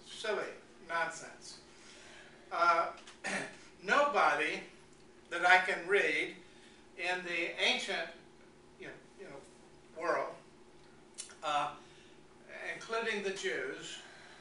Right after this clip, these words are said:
really knew what Ezekiel was talking about. We don't particularly even know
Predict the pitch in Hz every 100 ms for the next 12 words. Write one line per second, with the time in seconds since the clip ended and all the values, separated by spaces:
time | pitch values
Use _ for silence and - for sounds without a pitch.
0 | - 175 240 254 214 196 208 170 139 135
1 | - - - - - - - - - 175
2 | 190 120 - - - - - - - -
3 | - - - - 170 156 220 240 - 196
4 | - 147 170 139 135 123 117 - - -
5 | - - - - - - - - - -
6 | 240 247 269 269 214 202 269 302 233 185
7 | 202 208 202 175 170 190 240 185 147 143
8 | -